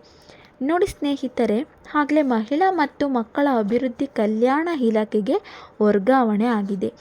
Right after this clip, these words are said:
ಎಷ್ಟು ಅಮೌಂಟ್ ವರ್ಗಾವಣೆ ಆಗಿದೆ ಅಂದ್ರೆ ಎರಡೂವರೆ ಕೋಟಿ ವರ್ಗಾವಣೆ ಆಗಿದೆ. ಮಹಿಳಾ ಮತ್ತು ಮಕ್ಕಳ ಕಲ್ಯಾಣ ಇಲಾಖೆಯಿಂದ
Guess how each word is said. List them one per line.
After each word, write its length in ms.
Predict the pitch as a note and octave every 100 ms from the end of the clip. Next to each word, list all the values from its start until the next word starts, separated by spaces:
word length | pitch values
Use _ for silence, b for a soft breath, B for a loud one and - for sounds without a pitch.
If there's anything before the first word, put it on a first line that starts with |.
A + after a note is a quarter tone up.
| B B B -
ಎಷ್ಟು 380 | B3+ F4 - F4
ಅಮೌಂಟ್ 380 | B3+ A#3 D4 D4
ವರ್ಗಾವಣೆ 600 | A3+ G3+ F#3+ B3 A3+ A3
ಆಗಿದೆ 380 | A3 G#3 G#3 F#3+
ಅಂದ್ರೆ 340 | F#3+ F#3+ C#4+ -
ಎರಡೂವರೆ 640 | A#3+ C#4+ F4 G4+ C#4+ A#3 C4+
ಕೋಟಿ 520 | - A3 A3+ - C#4
ವರ್ಗಾವಣೆ 720 | A#3 G#3 F3+ A3+ A#3+ A3 G#3+
ಆಗಿದೆ. 800 | D4 A#3 G3+ G3 F#3 C#4+ - - - -
ಮಹಿಳಾ 500 | C4+ D#4 D#4+ G#4+ A4
ಮತ್ತು 360 | F4+ D4+ - C#4+
ಮಕ್ಕಳ 380 | B3 - D4+ D#4
ಕಲ್ಯಾಣ 520 | - A#3+ A#3+ D4 D4
ಇಲಾಖೆಯಿಂದ 800 | C#4 A#3 A3 A3 A3+ G#3 F#3+ G3+